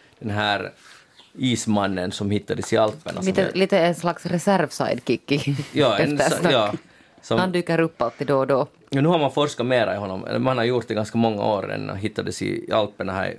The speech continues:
Speaker 1: för x antal år sedan. Och, och det där, nu har man kommit underfund med, man har kommit underfund med hur han dog. Och, och vad han, nästan vad han tänkte på. Men nu har man också undersökt vad bestod hans sista måltid av.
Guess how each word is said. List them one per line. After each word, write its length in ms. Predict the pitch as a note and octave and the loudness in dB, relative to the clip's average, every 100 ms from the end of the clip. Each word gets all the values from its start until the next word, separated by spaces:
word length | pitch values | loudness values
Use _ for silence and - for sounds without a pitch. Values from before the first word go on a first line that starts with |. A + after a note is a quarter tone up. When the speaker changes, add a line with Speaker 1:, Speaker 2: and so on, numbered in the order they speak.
| - | -12
Speaker 1:
för 260 | - F#2+ - - | -8 -8 -8 -8
x 220 | G2+ - | -8 -4
antal 260 | F#2 F#2+ D#3 | -4 2 4
år 120 | E3 | 2
sedan. 220 | - B2 | 2 0
Och, 180 | A2+ A2 - - _ _ _ | -2 -4 -14 -20 _ _ _
och 140 | G#2+ | 0
det 80 | A2+ | 2
där, 260 | A2 G#2+ G#2 | 2 2 2
nu 140 | C3 | 0
har 100 | D3 | 0
man 120 | A#2+ | 0
kommit 220 | A2+ A#2 | -4 -2
underfund 400 | A2+ A2+ C#3+ B2 | 0 0 0 2
med, 300 | G#2+ G2+ G2+ | 2 2 0
man 160 | G#2 C3+ | 0 2
har 80 | D3+ | 2
kommit 160 | D#3 | 2
underfund 300 | E3 F3 F#3+ | 2 2 2
med 140 | D#3+ A2+ | 2 0
hur 100 | B2 | 0
han 140 | A2+ A#2 | 0 0
dog. 240 | C3+ - - _ _ _ _ _ _ - _ _ _ - | -2 -4 -10 _ _ _ _ _ _ -20 _ _ _ -12
Och, 500 | - G#2 G2+ F#2+ G2+ | 0 2 4 2 2
och 140 | F2+ - G2 | 0 -6 -4
vad 160 | A2 | -2
han, 180 | G2+ G2 - A#2 | -2 -4 -8 -4
nästan 300 | A2+ A2+ G2+ | -2 0 0
vad 80 | G2 | -2
han 80 | |
tänkte 340 | F#2+ A2+ - - | 0 -2 -2 -6
på. 140 | F#2 | -4
Men 100 | A2 | 0
nu 60 | C#3 | 2
har 60 | |
man 120 | C3 A#2 | 2 0
också 180 | A#2 | 0
undersökt 380 | A2+ G#2+ G2+ G2+ | 0 0 -2 -6
vad 480 | A#2 C#3 D#3 B2+ A2 | -2 2 4 4 0
bestod 400 | G#2 G#2 C3 A2+ | -8 -10 -4 -4
hans 200 | G2 - | -4 -4
sista 320 | B2+ A#2 - | -4 -2 -2
måltid 640 | G#2 A2+ G#2+ G2 - F#2 - | 2 2 0 -2 -10 -12 -8
av. 300 | - G1+ | -8 -8